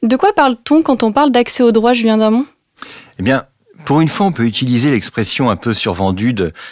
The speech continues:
Speaker 2: changement de paradigme. C'est une problématique relativement neuve, cet, euh,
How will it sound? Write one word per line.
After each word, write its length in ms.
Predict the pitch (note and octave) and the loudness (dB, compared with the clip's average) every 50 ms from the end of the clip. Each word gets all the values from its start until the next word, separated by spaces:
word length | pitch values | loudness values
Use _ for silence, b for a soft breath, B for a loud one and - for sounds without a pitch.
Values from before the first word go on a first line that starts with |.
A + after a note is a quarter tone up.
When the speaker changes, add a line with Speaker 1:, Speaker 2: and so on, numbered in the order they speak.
| B B | B B
Speaker 2:
changement 500 | - - - A2 G#2+ F#2 G#2 A2 A2+ A#2 | -8 -4 -2 -2 0 0 0 0 0 0
de 80 | G2+ | -2
paradigme. 600 | E2+ - - F#2 F2 D#2 C2+ C2+ C#2 C2 C2+ C#2 C2+ B B B B B B | -4 -4 -2 -2 -2 -2 -4 -10 -14 -14 -14 -16 -16 B B B B B B
C'est 240 | - - - - - | -12 -10 -8 -6 -4
une 100 | G#2 G2+ | -4 -4
problématique 680 | - - A#2+ A2+ A2+ A2 A2 G2+ - - D3+ D3+ - - - | -2 -2 0 0 2 2 0 -2 -2 -4 -4 -4 -6 -8 -10
relativement 680 | G2 F2+ - C3 C3 A#2 A2+ - A2+ G#2+ G2+ G2+ G2 F2+ | -6 -2 0 0 0 0 -2 -2 -6 -4 -2 -2 0 0
neuve, 440 | E2+ F2 F2 G2 C3+ F3 D#3 G2 D#2+ | 0 0 0 0 0 -2 -4 -8 -10
cet, 300 | - - - E2 - - | -10 -8 -10 -10 -6 -4
euh, 140 | E2 D#2+ | -6 -6